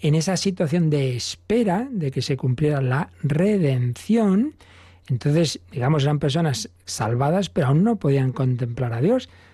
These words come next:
hasta que Cristo abriera, por hablar de alguna manera, las puertas del cielo con su muerte y resurrección. Entonces, cuando decimos "descendió a los infiernos", nos referimos,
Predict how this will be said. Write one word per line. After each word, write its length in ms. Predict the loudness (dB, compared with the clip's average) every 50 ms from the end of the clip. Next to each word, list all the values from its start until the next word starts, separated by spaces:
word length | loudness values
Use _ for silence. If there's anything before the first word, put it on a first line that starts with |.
| -20 -20 -10 -6
hasta 380 | -4 -4 -4 -2 -2 -2 -2 -2
que 220 | 0 -2 -2 -2
Cristo 360 | 0 0 0 0 0 0 -2
abriera, 400 | -2 0 0 0 2 0 0 -2
por 140 | -4 -8 -6
hablar 280 | -6 -4 -4 -2 -2 0
de 60 | 0
alguna 260 | 0 2 2 2 2
manera, 240 | 2 2 2 2 2
las 240 | 2 0 0 -2 -4
puertas 440 | -4 -4 -2 -2 -2 0 0 0 2
del 180 | 0 0 -2
cielo 320 | -2 -2 0 0 0 0 0
con 160 | 0 0 0
su 140 | 0 0 2
muerte 380 | 2 2 2 2 0 0 0 0
y 40 |
resurrección. 760 | 0 2 0 0 0 -2 -2 -2 -4 -6 -4 -4 -4 -6 -6 -10 -16 -20 -14
Entonces, 280 | -6 -2 0 0 0 0
cuando 240 | 0 0 2 2 2
decimos 480 | 2 0 0 0 0 0 0 -2 -4 -8 -16 -20 -20 -20 -20 -20 -8 -4
"descendió 400 | -2 -2 0 0 0 2 2 2
a 20 | 2
los 160 | 0 2 2
infiernos", 400 | 2 0 2 2 2 2 2 2
nos 240 | 0 0 -2 -4 -8 -10
referimos, 640 | -6 -4 -2 0 2 2 2 2 2 0 -2 -4